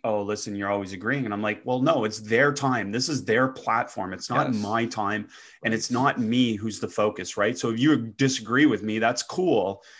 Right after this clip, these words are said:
Speaker 1: And there's a different place for that disagreement to take place. But you can certainly ask a follow-up question and kind of get to the gist of it and kind of get a little bit deeper in terms of the philosophy.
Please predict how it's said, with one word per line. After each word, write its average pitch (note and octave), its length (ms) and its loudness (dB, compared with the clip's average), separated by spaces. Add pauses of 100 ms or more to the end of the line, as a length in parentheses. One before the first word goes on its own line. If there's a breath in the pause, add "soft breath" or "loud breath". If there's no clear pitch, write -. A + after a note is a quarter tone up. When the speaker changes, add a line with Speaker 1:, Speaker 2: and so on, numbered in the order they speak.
(140 loud breath)
Speaker 1:
And A#2+ 160 2
there's A#2+ 160 2
a A2+ 40 0
different B2+ 360 -2
place A#2+ 300 0
for A2 160 -4
that G#2 280 2
disagreement G#2+ 640 -4
to F2+ 80 -18
take G#2 300 -6
place. A2 280 0
But - 280 -2 (240 loud breath)
you E3+ 120 0
can E3 140 2
certainly C#3 340 2
ask A#2+ 280 2
a G#2 40 -4
follow-up G#2 480 2
question A#2 520 0
and G2+ 100 -8
kind G#2 160 -4
of F#2+ 60 -8
get G#2 160 -4
to G#2 100 -8
the F#2 100 -8
gist G2+ 360 -6
of G#2+ 80 -4
it A2 100 0
and F#2+ 160 -8
kind G2 160 -4
of F#2 100 -8
get F#2+ 140 -2
a F#2+ 60 -6
little G#2 160 -4
bit F#2+ 200 -8
deeper A2 360 -6
in G#2+ 80 -6
terms G2+ 240 -10
of G2+ 80 -14
the G2 40 -16
philosophy. A2 640 -2